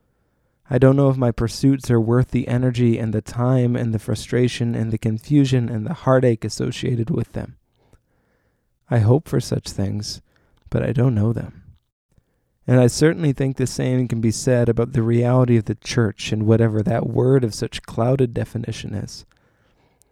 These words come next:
But I do know that Ron came back every Sunday, that he was drawn to the love of the people of Branches,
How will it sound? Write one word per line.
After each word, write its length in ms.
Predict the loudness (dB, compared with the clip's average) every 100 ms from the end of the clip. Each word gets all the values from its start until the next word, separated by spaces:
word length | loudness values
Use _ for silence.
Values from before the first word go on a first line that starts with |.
| _ _ _ _ _ _ -4
But 140 | 0
I 80 | 0
do 260 | 2 2 2
know 280 | 2 2
that 160 | 0 0
Ron 400 | 0 0 -2 -4
came 280 | -4 -6 -4
back 400 | -4 -4 -6 -8
every 240 | -10 -10
Sunday, 540 | -12 -12 -12 -14 -16 _ _ _ _ _ _ _ _ _ _ -2
that 160 | 2
he 100 | 4
was 180 | 6 4
drawn 500 | 0 0 2 2 0
to 100 | -2
the 120 | -2
love 400 | -2 0 0 -2
of 80 | -4
the 100 | -6
people 420 | -4 -6 -4 -2
of 120 | -2 -4
Branches, 680 | -4 -6 -8 -12 -14 -18